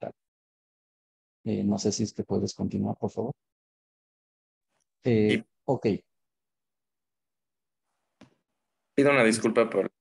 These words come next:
Speaker 2: Continuando con la investigación, hemos tomado, eh, cinco puntos específicos en todo lo que es nuestra zona deslizada.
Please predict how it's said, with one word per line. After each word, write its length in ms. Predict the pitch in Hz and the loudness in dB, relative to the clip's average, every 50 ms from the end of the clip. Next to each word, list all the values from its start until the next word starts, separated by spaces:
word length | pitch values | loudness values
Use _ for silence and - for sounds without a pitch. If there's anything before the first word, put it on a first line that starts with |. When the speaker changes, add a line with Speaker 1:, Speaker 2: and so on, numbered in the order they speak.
| _ - - - _ _ - - - - - - - - - - - - - - - _ | _ -20 -20 -20 _ _ -16 -14 -14 -14 -18 -20 -20 -18 -18 -18 -16 -18 -18 -20 -10 _
Speaker 2:
Continuando 420 | - 160 139 180 185 196 202 208 208 | -2 0 2 4 4 6 6 6 6
con 120 | 190 175 | 6 6
la 40 | 165 | 6
investigación, 600 | 156 147 131 - 147 135 139 135 - 160 160 160 | 4 4 2 0 0 0 0 0 0 0 0 0
hemos 260 | 165 160 160 156 - | 0 -2 -4 -6 -6
tomado, 540 | - 139 135 135 135 139 139 139 139 - - | -6 -4 -2 0 2 2 2 2 0 -2 -6
eh, 240 | - 120 120 120 120 | -6 -6 -4 -4 -6
cinco 340 | 117 - - 143 139 147 139 | -6 -8 -8 -6 -6 -6 -4
puntos 300 | 131 135 131 135 139 127 | -4 -4 -2 -2 -2 -2
específicos 800 | 123 127 - 120 110 - - 147 - - 127 - - 110 117 110 | -2 -4 -6 -8 -8 -8 -8 -8 -8 -8 -8 -4 0 0 0 2
en 140 | 113 113 110 | 0 -2 2
todo 160 | 113 120 120 | 4 4 4
lo 160 | 120 120 113 110 | 6 4 2 0
que 100 | - 117 | -2 -4
es 60 | 110 | -4
nuestra 260 | 117 110 - - 104 | -4 -6 -6 -6 -6
zona 280 | - - 117 117 113 110 | -2 -2 0 2 2 2
deslizada. 800 | 110 107 110 107 104 - - 160 156 135 120 120 131 - _ | 2 2 -2 -4 -4 0 4 4 6 6 4 2 0 -8 _